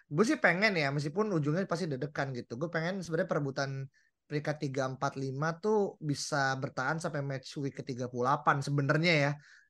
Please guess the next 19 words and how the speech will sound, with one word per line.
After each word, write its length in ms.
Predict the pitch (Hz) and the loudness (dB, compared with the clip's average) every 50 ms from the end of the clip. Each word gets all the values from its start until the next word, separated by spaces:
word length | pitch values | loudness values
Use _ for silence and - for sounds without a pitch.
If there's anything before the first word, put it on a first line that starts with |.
| _ | _
Tapi 240 | - 139 139 190 208 | -6 -4 0 2 4
dengan 160 | 214 185 180 | 4 6 4
asumsi 320 | 165 147 156 151 180 214 - | 4 2 0 -2 -2 -4 -2
kita 160 | 175 170 202 | 2 2 4
benar-benar, 560 | 202 185 170 147 147 139 135 135 131 127 - - - | 4 4 0 0 0 -2 -2 -2 -4 -6 -8 -12 -12
eh, 260 | - 131 127 120 120 - | -8 -6 -4 -4 -2 -2
tancap 320 | 139 135 135 - 151 151 151 156 | -2 -2 2 2 0 2 4 4
gas 240 | 160 156 151 151 - | 6 6 6 4 -2
gitu 320 | 135 123 110 - - 110 | -8 -10 -10 -8 -10 -10
kan. 160 | - 104 110 | -10 -10 -10
Cuman 240 | 113 135 135 160 170 | -8 -4 -4 -2 -2
sayangnya 320 | 165 151 147 147 185 190 170 | 0 0 0 2 2 2 4
udah 200 | 147 139 131 131 127 - - - _ _ _ _ | 4 2 2 2 -2 -6 -14 -20 _ _ _ _
keburu, 880 | - 151 147 147 147 143 135 135 139 139 135 131 131 131 127 127 - - | -4 0 2 4 4 4 4 4 4 4 4 4 2 2 0 0 -2 -2
ya 240 | - 156 165 170 175 | 0 2 4 4 4
kasarnya 400 | 160 151 147 147 160 151 165 160 | 4 4 4 4 4 2 2 2
kita 160 | 170 175 165 | 0 0 0
udah 120 | - - - | 0 2 2
tahu 200 | 143 135 143 | 2 4 4